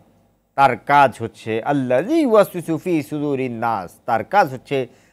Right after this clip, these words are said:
মানুষের অন্তরে ওয়াসওয়াসা দেওয়া। আল্লাহ কোরআন শরীফের মধ্যে বলছেন, "ইন্নাহু লাকুম আদুউম মুবিন", শয়তান তোমাদের প্রকাশ্য শত্রু।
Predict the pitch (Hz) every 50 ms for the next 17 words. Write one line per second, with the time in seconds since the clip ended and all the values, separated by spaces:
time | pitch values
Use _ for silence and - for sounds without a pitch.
0 | _ _ _ 92 104 127 160 220 254 240 196 - - - 175 175 156 131 127 -
1 | - - - 143 139 139 131 117 - 131 131 127 120 104 87 87 113 135 139 -
2 | - - 131 117 - - 95 80 85 82 80 82 - 131 147 147 143 - 175 185
3 | 165 139 135 147 143 131 123 123 110 110 101 - - 104 95 87 - - _ _
4 | _ _ _ _ _ _ - 165 175 175 165 160 160 196 269 302 339 302 - -
5 | 269 254 226 190 214 208 185 214 208 185 180 180 175 170 160 160 143 156 156 139
6 | 123 110 - - 147 147 143 120 151 143 135 120 135 135 131 113 120 - - _
7 | - 135 - 202 226 214 - - - 139 - - 117 - - - 101 95 92